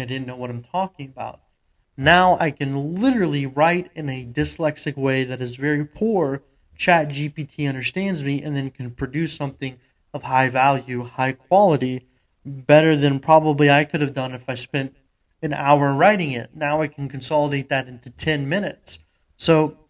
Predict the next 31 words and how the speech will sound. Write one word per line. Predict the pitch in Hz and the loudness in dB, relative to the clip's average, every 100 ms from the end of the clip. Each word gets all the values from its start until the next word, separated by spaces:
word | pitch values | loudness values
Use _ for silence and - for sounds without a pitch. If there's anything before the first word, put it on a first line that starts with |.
| _ _ _ _ _ _ - _ _ _ - | _ _ _ _ _ _ -20 _ _ _ -4
moving | 143 185 185 | 0 2 2
forward, | 147 185 226 214 139 135 156 | -2 0 0 2 2 2 0
it | 151 | -2
allows | 135 139 151 143 | 2 4 4 2
you | 147 | -2
to | 139 139 | -2 -4
do | 123 143 240 | -4 0 2
more | 180 135 131 | 2 0 0
with | 135 131 | -2 -4
less | 127 120 120 | -4 -4 -4
time. | 160 165 131 - | -4 -4 -4 -8
That's | 143 160 175 | -4 -4 -2
what | 220 160 | -6 -4
A | 165 151 | -4 -2
I | 143 | -2
is | 143 135 | -2 -4
really | 135 185 220 | -6 -4 -2
gonna | 151 127 | -2 -2
help | 139 147 143 | -2 -4 -4
us | 127 - _ _ _ _ 147 117 | -10 -12 _ _ _ _ -14 -8
do. | 139 185 185 127 | 2 2 2 0
I | 156 | -4
know | 156 156 | -2 -2
people | 151 151 139 | -4 -12 -6
are | 135 | -6
afraid | 135 151 139 | -4 -4 -4
of | 131 | -4
it, | 127 | -8
of | 120 | -10
taking | - 147 139 127 | -8 -8 -8 -6
over, | 135 202 160 139 147 | -4 -4 -6 -12 -12